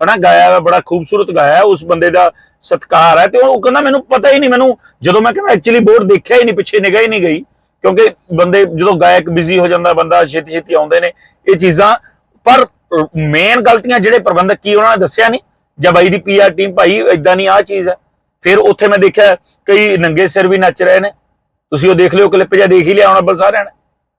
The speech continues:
ਕਿਉਂ? ਇਹ ਕਿਉਂ ਕੀਤਾ ਜਾਂਦਾ ਹੈ?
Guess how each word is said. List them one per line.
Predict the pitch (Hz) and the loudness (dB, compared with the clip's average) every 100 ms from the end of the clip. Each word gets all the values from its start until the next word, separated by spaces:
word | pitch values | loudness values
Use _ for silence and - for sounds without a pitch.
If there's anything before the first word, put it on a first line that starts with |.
| _ _ _ _ _ _ _ _ _ _ _ _ _ _ _ _ _ _ _ _ _ | _ _ _ _ _ _ _ _ _ _ _ _ _ _ _ _ _ _ _ _ _
ਕਿਉਂ? | 233 240 220 - _ _ _ 202 | 0 2 2 -2 _ _ _ -4
ਇਹ | |
ਕਿਉਂ | 202 226 226 | 0 0 0
ਕੀਤਾ | 214 - 180 | -2 0 2
ਜਾਂਦਾ | 151 120 | 2 0
ਹੈ? | 110 | -6